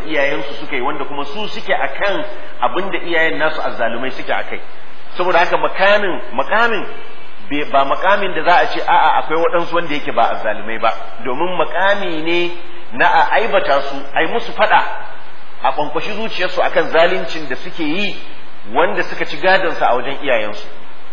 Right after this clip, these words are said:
Kuma shi yasa a can sai aka haɗa zaluncinsu da fasikanci, a nan ka kawai aka faɗi zaluncin nasu, aka ce, a, a, can aka ce, "Bima kanu yafsukun," nan kuma aka ce, a, "Bima kanu yadlimun," wato Allah ya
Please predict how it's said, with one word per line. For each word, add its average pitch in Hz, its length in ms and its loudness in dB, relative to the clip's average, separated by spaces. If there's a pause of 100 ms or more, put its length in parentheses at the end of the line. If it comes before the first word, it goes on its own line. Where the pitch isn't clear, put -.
(440)
Kuma 165 160 2
shi 180 160 -2
yasa 185 180 2 (120)
a 135 60 2
can 180 200 -2
sai 185 140 -2
aka - 240 0
haɗa - 220 -2
zaluncinsu 170 580 0
da 117 100 -2
fasikanci, 160 720 -2
a 127 80 0
nan 156 140 -2
ka - 80 -2
kawai 156 280 0
aka 139 140 -2
faɗi 123 260 -2
zaluncin 139 500 0
nasu, 135 300 0 (840)
aka 135 280 2
ce, 147 340 -2 (180)
a, 120 80 4 (520)
a, 104 340 2 (220)
can 165 140 0
aka 160 160 -2
ce, 151 120 -2
"Bima 127 260 -2
kanu 139 300 0
yafsukun," 170 680 -2 (260)
nan 143 180 -2
kuma 139 220 0
aka 135 200 -2
ce, 131 260 -2 (500)
a, 107 180 4
"Bima 120 260 2
kanu 139 300 0
yadlimun," 135 500 -2
wato 120 220 0
Allah 135 240 0
ya 127 60 0